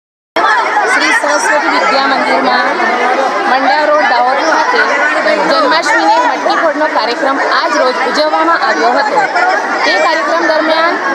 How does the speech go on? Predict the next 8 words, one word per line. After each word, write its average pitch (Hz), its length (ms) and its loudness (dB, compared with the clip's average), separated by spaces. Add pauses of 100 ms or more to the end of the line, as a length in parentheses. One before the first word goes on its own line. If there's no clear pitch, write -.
(200)
દરેક 294 300 0
બાળકોએ 302 540 0
ખૂબ 311 320 -2
જ 311 120 0
ઉત્સાહભેર 302 540 0 (300)
ઉજવણી 311 440 0
કરવા 294 320 0
માટે 302 340 0